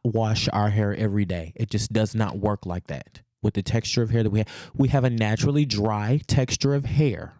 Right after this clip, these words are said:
okay? We produce oils just like you do that go to our scalps, and some produce more than others, okay? Especially when you're natural and you don't have that ridiculous chemical called a relaxer that you people up,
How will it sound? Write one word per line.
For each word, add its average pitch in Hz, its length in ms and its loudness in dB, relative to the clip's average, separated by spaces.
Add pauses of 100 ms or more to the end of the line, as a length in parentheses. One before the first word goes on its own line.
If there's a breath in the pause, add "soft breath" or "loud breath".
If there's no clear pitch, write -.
okay? 127 220 2 (380 loud breath)
We 123 180 4
produce 175 440 0
oils 143 460 4
just - 260 -2
like 139 200 2
you 175 200 6
do 127 360 4
that 110 280 -4
go 110 180 4
to - 160 2
our 135 100 4
scalps, 139 380 0
and 131 200 2
some 123 240 2
produce 160 340 2
more 135 200 4
than 143 160 2
others, 165 680 -4 (440)
okay? 139 380 0 (520 loud breath)
Especially 139 680 0
when 165 160 2
you're 175 160 4
natural 143 460 2
and 131 80 -2
you 127 100 2
don't 123 200 2
have 131 180 4
that 131 200 -2 (100)
ridiculous 131 580 0
chemical 143 420 0
called 143 240 0
a 151 40 4
relaxer 156 560 2
that 127 260 0
you 143 80 4
people 170 420 2
up, - 200 -4